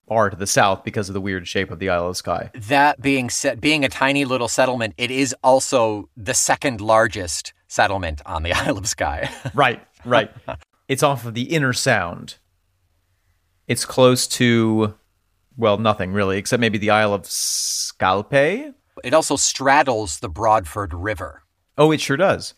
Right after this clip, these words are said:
Speaker 2: Which is, uh,
Speaker 1: Yeah.
Speaker 2: which is pertinent to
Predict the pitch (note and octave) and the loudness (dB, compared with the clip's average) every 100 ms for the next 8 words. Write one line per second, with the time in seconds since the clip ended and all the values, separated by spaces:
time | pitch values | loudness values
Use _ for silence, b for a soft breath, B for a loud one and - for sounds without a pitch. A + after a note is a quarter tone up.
0 | _ G2+ G#2 G#2+ F#2 E2 G2+ F#2+ E3 E2 | _ -8 -4 -4 -4 -4 0 0 2 -2
1 | A2 G#2+ A2+ - - C3+ A#2 A2+ F#2 - | -4 -2 -4 -6 -2 -2 0 -4 -2 -6
2 | - - - G2+ F#2 F2 E2 | -6 -8 -4 -2 -2 -4 -6